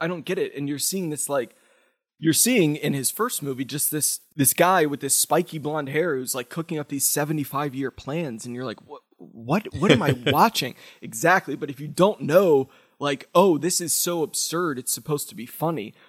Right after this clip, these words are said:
Speaker 1: once I think that clicks in for you,
Speaker 2: Yeah.
Speaker 1: you can appreciate the rest of his work. If it never clicks in,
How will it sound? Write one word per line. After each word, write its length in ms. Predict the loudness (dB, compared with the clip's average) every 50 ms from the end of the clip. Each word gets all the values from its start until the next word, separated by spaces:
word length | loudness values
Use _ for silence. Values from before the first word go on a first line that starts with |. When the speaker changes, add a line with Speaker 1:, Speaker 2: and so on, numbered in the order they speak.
| _ _ _ _ _
Speaker 1:
once 360 | 2 4 4 6 4 2 -2 -2
I 140 | 0 0 0
think 360 | 0 0 -2 -6 -6 -4 -2
that 260 | -2 -2 -2 -2 -4 -10
clicks 420 | -10 -4 0 0 0 -2 -4 -10
in 260 | -6 -2 0 2 0 0
for 180 | -2 -4 -6 -6
you, 400 | -4 -4 -4 -2 -4 -4 -6 -6
Speaker 2:
Yeah. 480 | -6 -4 2 4 6 6 6 6 4 2
Speaker 1:
you 60 | 0
can 200 | -2 -4 -4 -2 -2
appreciate 680 | -4 -4 -4 -2 -2 0 0 0 -2 -2 -4 -4 -2
the 80 | -2 0
rest 340 | 2 2 2 0 0 -2 -6
of 80 | -6 -4
his 200 | -4 -4 -4 -4
work. 340 | -4 -2 -2 -2 -4 -8 -12 _ -20 -10 _ 4
If 160 | 4 4 4
it 120 | 4 -2 -2
never 380 | -2 0 2 2 2 0 -2 -4
clicks 380 | -4 -4 -4 -4 -4 -4 -6 -4
in, 260 | -4 -4 -4 -4